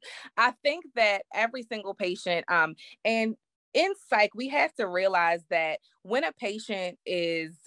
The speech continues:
without symptoms and symptom-free, even if they're taking their medications, that's success to us. That's,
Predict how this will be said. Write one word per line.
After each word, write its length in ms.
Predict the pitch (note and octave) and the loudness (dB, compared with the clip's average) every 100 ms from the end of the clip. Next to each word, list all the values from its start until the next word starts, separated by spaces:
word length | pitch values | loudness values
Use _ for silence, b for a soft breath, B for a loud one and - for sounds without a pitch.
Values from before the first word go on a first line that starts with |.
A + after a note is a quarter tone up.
| _ E3 | _ 0
without 500 | F3+ A3 G3+ F#3+ F#3+ | 4 6 6 6 4
symptoms 520 | - G#3 F#3 F3 E3 E3+ | 0 -4 -2 -4 -4 -6
and 120 | E3+ | -6
symptom-free, 640 | G3+ G3 F3+ F3 F3+ D#3+ | -4 -4 -4 -4 -4 -4
even 160 | G#3 C4+ | -6 -4
if 80 | C4+ | -2
they're 140 | G#3+ | -2
taking 280 | - G#3 G#3 | 0 -2 0
their 120 | G3+ | 0
medications, 600 | G3 F#3+ F#3 G3 - G3 - | 2 0 0 -6 -8 -6 2
that's 240 | A#3+ - | 2 2
success 420 | G3 - F3+ G3 - | -8 -2 0 0 -4
to 80 | |
us. 320 | - D#3 - - _ _ _ _ - | -2 -2 -4 -14 _ _ _ _ -4
That's, 360 | F#3 G#3+ C4 | 2 4 2